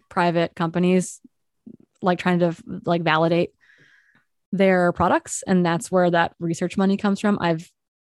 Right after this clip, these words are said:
helped run those studies. I've been parts of those studies where it's like, "Oh, we'll buy you this equipment and you're gonna do a validity study for us on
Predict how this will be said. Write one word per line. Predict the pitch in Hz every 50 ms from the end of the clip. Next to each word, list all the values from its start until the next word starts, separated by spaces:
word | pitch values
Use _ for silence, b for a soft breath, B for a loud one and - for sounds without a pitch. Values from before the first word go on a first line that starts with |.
| _ _ -
helped | - - 180 180 - -
run | 190 220
those | 226 220 208
studies. | - 233 214 190 196 202 208 185 170
I've | 165 160
been | 156 175 160 180 165
parts | - 196 196 202 -
of | 220 202
those | 208 208 190
studies | - 214 202 196 208 208 202 196 -
where | 175 175 170
it's | 170 - -
like, | 175 170 175 -
"Oh, | - 262 247 196 170
we'll | 170 180 185
buy | 170 175 190
you | 202 190 175
this | 170 175 -
equipment | - - 208 - 185 165 160 - -
and | - 165 165 170 165 - b b b b b b b b _ _
you're | 190 180
gonna | 180 190 185 175
do | 175 175
a | 180 170 165 - _
validity | 196 180 170 180 185 202 196 180 185
study | 165 - 165 160 156 160
for | - - 170 180
us | 165 - - -
on | 170 165 160 160 165 170 165 190